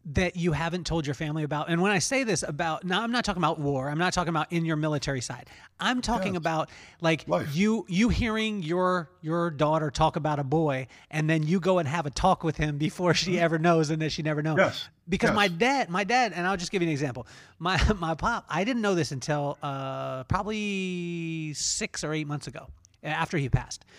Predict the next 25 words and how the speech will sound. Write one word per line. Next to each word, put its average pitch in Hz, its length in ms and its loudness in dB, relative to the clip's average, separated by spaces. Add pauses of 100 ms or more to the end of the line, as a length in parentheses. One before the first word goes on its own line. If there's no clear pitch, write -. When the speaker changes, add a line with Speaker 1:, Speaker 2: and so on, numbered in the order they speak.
(220)
Speaker 1:
One 175 180 0
of 233 60 -2
my 233 160 -2
friends 147 540 -4
who, 143 340 -2 (540)
we 185 260 2
call 170 240 0
him 139 120 -2
Debo 135 500 -4
because 143 260 -4
he 147 140 -2
was 139 100 -4
like 135 160 -4
Debo 143 380 -2
from 135 400 -8
Friday. 143 420 -6 (560)
Speaker 2:
Mm-hmm. 101 220 -12
Speaker 1:
He 175 100 0
was 170 140 2
kind 180 160 0
of 151 80 0
the 147 220 -2
neighborhood 147 420 2
bully. 147 340 -2 (460)
Um, 151 440 -2